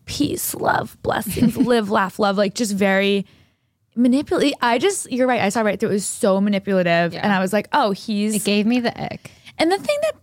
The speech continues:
Speaker 1: pissed me off the most, I think, about the situation is that how dare he talk about it when she's been nothing but a class act. Like, Sophia, she's posted a few things about, um,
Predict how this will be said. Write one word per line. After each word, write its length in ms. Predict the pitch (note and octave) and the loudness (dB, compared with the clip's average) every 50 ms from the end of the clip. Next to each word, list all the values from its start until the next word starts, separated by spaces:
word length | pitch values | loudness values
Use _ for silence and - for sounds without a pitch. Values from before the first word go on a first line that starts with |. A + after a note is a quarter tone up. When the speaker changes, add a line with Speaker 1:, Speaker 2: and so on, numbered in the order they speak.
| _ _ | _ _
Speaker 1:
pissed 260 | - A3 G#3+ - - | -4 -2 -2 0 0
me 100 | A3 G#3 | 2 2
off 180 | F#3+ F#3 - - | 2 0 -2 -2
the 80 | - | -2
most, 240 | G3+ F3+ E3+ F3 - | 0 0 0 0 -2
I 60 | G3 | -2
think, 140 | F#3 G3 F#3+ F#3+ | -2 0 0 0
about 240 | F#3 D#3+ D#3+ - | 0 -2 -4 -4
the 60 | - E3+ | -8 -10
situation 500 | - G3 - - G#3 G3+ G3+ G3 - G#3 | -10 -8 -4 -2 0 0 0 -2 -2 -2
is 100 | G#3 G3 | 0 0
that 240 | G#3 G3 F3+ - - _ _ _ _ _ _ _ _ _ _ _ _ | 0 0 0 -2 -4 _ _ _ _ _ _ _ _ _ _ _ _
how 320 | - - B3+ B3+ C#4+ E4+ | -4 0 0 2 2 0
dare 300 | D4 B3 A3+ F#3+ F#3 G3 G#3 | -2 -2 0 0 0 0 -2
he 260 | F#3 - F#3 F3 F3+ | -4 -6 -8 -8 -6
talk 260 | - F#3 - - - | -4 -6 -6 -6 -4
about 240 | G3+ F#3+ F#3 F#3+ G3+ | -2 0 0 2 2
it 140 | G#3+ - G#3 | 0 0 -2
when 320 | G3+ G#3+ G3+ G3 G3 F3+ - - _ _ _ _ _ | -2 0 0 0 0 -2 -4 -10 _ _ _ _ _
she's 340 | _ - - - C4 B3 A#3 | _ -6 -2 0 0 0 2
been 180 | D4 F4 F4 C#4+ | 0 0 2 2
nothing 280 | A3 G#3 - G#3+ G#3 | 0 0 0 2 2
but 100 | G#3 G#3 G#3 | 2 2 0
a 40 | |
class 300 | G3+ - G3+ F#3 F#3 F3+ | 0 -2 -2 -2 -2 -2
act. 300 | - E3 E3 E3+ F3 - | -4 -4 -4 -4 -4 -4
Like, 120 | G3 G3 - | -4 -4 -4
Sophia, 680 | - - G#3+ G3+ - - G3+ G3 F#3+ G3+ A#3+ D#4 F4+ F4+ - _ _ _ _ _ _ _ _ _ _ _ | -2 -2 -2 -2 -2 -2 0 2 2 2 2 2 0 -2 -8 _ _ _ _ _ _ _ _ _ _ _
she's 180 | - D#4+ D#4+ | -2 -2 0
posted 300 | - E4 D#4+ D#4 - F#4 F#4 | 2 2 0 2 2 0 -2
a 40 | - | 0
few 220 | - B3 A#3+ A#3+ | 0 -2 -2 -2
things 300 | - A3+ G3+ F#3+ G#3 F#3+ | 0 0 0 0 0 0
about, 320 | A3+ G3 G3 F#3 F3+ F3+ - | 2 2 2 2 2 0 0
um, 360 | F#3 G3 F#3 F3+ F3 E3+ D#3+ | 0 0 0 0 -2 -4 -6